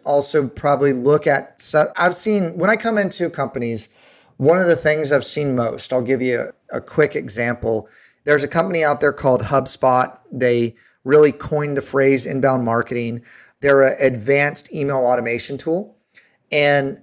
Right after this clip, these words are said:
they have a pretty big price point comparatively to other even free tools in the space to do email automation. And I've come into a number of companies over the last year,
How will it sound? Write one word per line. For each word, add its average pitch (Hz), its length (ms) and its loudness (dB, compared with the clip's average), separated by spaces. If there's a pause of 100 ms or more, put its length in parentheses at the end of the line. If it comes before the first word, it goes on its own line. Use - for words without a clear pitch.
(140)
they 175 180 6
have 185 180 4
a 185 40 -12
pretty 165 480 -4 (380)
big 156 240 2
price 131 320 0
point 214 420 -4 (120)
comparatively 147 760 2
to 135 280 -4 (240)
other 139 420 2
even 127 300 -4
free 170 280 0
tools 156 360 2
in 147 80 -6
the 131 80 -4
space 131 460 0 (400)
to 165 140 2
do 143 540 0
email 143 220 0
automation. 127 640 -2 (420)
And 143 160 2
I've 139 140 0
come 185 220 0
into 202 280 0
a 147 60 4
number 131 380 2
of 143 100 -4
companies 120 640 -4
over 120 160 0
the 131 80 -2
last 123 360 -2
year, 127 460 -4